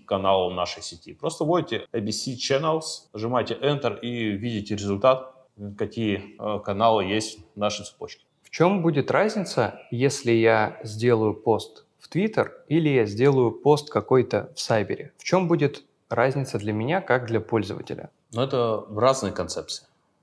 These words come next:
Speaker 1: Twitter — это централизованная система,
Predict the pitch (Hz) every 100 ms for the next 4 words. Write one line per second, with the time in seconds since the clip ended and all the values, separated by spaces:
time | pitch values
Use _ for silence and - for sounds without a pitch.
0 | _ _ _ 104 101 233 269 131 113 104
1 | 95 101 101 101 143 113 92 - - 101
2 | 107 64 65